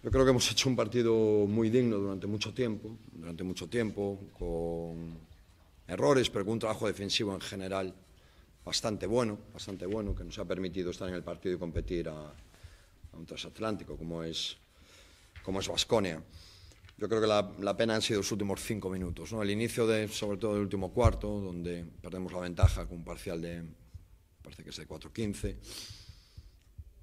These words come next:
que hace que Baskonia se ponga siete por delante, y después, yo creo que los últimos cinco minutos, en ocasiones por mérito de la defensa vasconista, que ha sido,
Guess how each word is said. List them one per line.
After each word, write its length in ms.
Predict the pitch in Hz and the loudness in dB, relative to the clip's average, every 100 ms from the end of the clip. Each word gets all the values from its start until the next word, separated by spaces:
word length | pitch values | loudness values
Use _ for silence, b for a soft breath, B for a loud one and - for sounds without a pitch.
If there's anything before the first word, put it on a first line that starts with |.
| - _ - | -20 _ -18
que 120 | - | -12
hace 180 | 82 - | -12 -10
que 80 | 82 | -10
Baskonia 340 | 76 - 87 | -10 -8 -6
se 100 | 87 | -8
ponga 200 | 71 82 | -10 -10
siete 260 | 85 95 80 | -8 -8 -10
por 160 | 76 82 | -8 -6
delante, 340 | 87 90 90 | -4 -4 -4
y 100 | 90 | -2
después, 680 | 87 85 - 95 95 - - - - B B B B B - - | -2 -4 -4 -2 0 -2 -6 -18 -20 B B B B B -20 -16
yo 140 | 80 | -10
creo 100 | 87 | -6
que 60 | 87 | -6
los 100 | 87 | -6
últimos 320 | 85 87 87 | -6 -6 -6
cinco 180 | 95 85 | -6 -6
minutos, 600 | 87 92 80 92 - - - - _ - - | -4 -4 -4 -4 -6 -10 -18 -20 _ -16 -4
en 100 | 107 | 0
ocasiones 480 | 107 107 151 120 | 2 2 2 2
por 200 | - 90 | -2 -2
mérito 300 | 107 101 82 | 0 0 0
de 60 | 82 | -4
la 60 | 80 | -4
defensa 300 | - 90 80 | -6 -8 -6
vasconista, 480 | 80 90 90 - | -4 -4 -4 -6
que 60 | 82 | -8
ha 40 | |
sido, 480 | 76 80 78 78 76 | -6 -6 -6 -6 -4